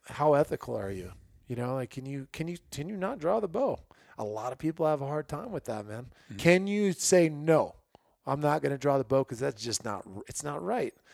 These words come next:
Speaker 1: At the end of the
Speaker 2: Mm-hmm.
Speaker 1: day, I think you, I don't know about you, man, but, like, the killing part of me, like, it gets harder. It's getting harder and harder and harder. When it goes down clean, it's a beautiful thing.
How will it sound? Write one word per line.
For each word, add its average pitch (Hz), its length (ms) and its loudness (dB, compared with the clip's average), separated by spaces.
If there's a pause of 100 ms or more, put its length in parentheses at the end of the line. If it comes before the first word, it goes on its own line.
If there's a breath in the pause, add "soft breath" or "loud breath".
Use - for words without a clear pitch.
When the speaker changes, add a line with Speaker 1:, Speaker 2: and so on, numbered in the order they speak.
(160 soft breath)
Speaker 1:
At - 40 -16
the 190 60 -6
end 214 100 -6
of 202 60 -2
the 156 80 0
Speaker 2:
Mm-hmm. 156 40 -18
Speaker 1:
day, 156 240 4
I - 20 2
think 131 260 -10 (300 loud breath)
you, 143 160 -4 (280)
I - 60 -4
don't 208 80 2
know 214 40 2
about 110 220 0
you, 147 140 -2
man, 104 180 -6
but, 101 120 -8 (220)
like, 101 100 -12 (140)
the 110 80 -10
killing 202 320 -2
part 95 240 -4
of 80 80 -16
me, 110 320 -12 (180)
like, 98 220 -12
it 165 80 -8
gets - 160 -2
harder. - 400 -6 (480 soft breath)
It's - 140 -2
getting 156 240 -6
harder 147 500 6
and 135 160 -4
harder 143 420 0
and 127 80 -6
harder. 110 420 -2 (340 loud breath)
When 165 120 4
it 180 60 2
goes 208 160 10
down 185 240 6
clean, 214 480 -2 (140)
it's - 120 -10
a 107 80 -2
beautiful 120 760 -4
thing. 101 340 -14